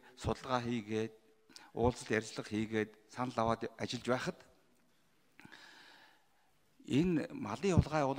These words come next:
хулгай шүү дээ. Гэтэл одоо торгуулаад толгойг нь хэлээд байна. Нийтийн тусдаа хөтөлбөр хийлгээд, нэг арван хоног, хориног хоног хийлгээд ингээд тавьчихад байна. Энийг болиулаач л гэсэн хүсэлийг тавьсан.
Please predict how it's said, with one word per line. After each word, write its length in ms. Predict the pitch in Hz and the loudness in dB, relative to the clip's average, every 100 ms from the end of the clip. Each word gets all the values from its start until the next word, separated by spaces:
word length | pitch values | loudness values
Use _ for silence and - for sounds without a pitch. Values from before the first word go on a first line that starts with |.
| 127 | -4
хулгай 380 | 98 117 156 139 | -4 -2 -2 -2
шүү 160 | 113 - | -4 -4
дээ. 320 | 113 107 98 | -2 0 -2
Гэтэл 320 | 110 - 175 | -6 -8 -6
одоо 160 | 147 139 - - - - | -2 -2 -4 -12 -20 -4
торгуулаад 640 | 127 143 165 190 185 - - - - | 0 0 0 0 0 -2 -14 -20 -10
толгойг 400 | - 147 151 131 | -2 0 2 2
нь 0 | |
хэлээд 320 | 131 117 107 | -2 2 2
байна. 400 | 101 104 92 - - - - _ | 2 2 0 -2 -14 -20 -20 _
Нийтийн 400 | 135 190 214 151 | -2 0 0 -2
тусдаа 240 | - 170 | -2 0
хөтөлбөр 320 | 143 160 156 | 0 -2 0
хийлгээд, 400 | 143 143 135 143 - - - - | 2 2 2 0 0 -16 -18 -12
нэг 100 | - | 0
арван 300 | 113 127 160 | 2 4 4
хоног, 240 | 147 147 - - - - | 2 0 -4 -18 -20 -2
хориног 320 | 131 160 147 | 0 2 2
хоног 160 | 139 123 | 0 0
хийлгээд 320 | 131 131 123 | 0 0 -2
ингээд 280 | 117 135 127 - - - | 0 0 0 -6 -20 -18
тавьчихад 560 | - 131 - - 135 107 | 0 6 6 6 0 0
байна. 240 | 107 95 92 - - _ | 2 0 -2 -14 -20 _
Энийг 320 | - 123 214 117 | -2 2 2 2
болиулаач 480 | 117 143 139 131 | 0 0 0 2
л 80 | 208 | 0
гэсэн 240 | 160 - 135 | 0 0 2
хүсэлийг 320 | - 135 107 | 2 0 -2
тавьсан. 320 | 90 - 87 | -6 -6 -10